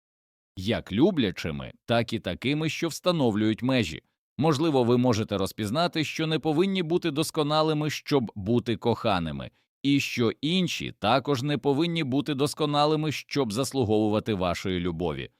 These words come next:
Подорож не закінчується тут. Вона, можливо, тільки починається з кожним днем, коли ви свідоміше реагуєте,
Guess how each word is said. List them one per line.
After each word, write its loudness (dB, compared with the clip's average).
Подорож 2
не -2
закінчується -2
тут. -10
Вона, 2
можливо, 2
тільки -4
починається -2
з -6
кожним 2
днем, 0
коли 0
ви 0
свідоміше 0
реагуєте, 2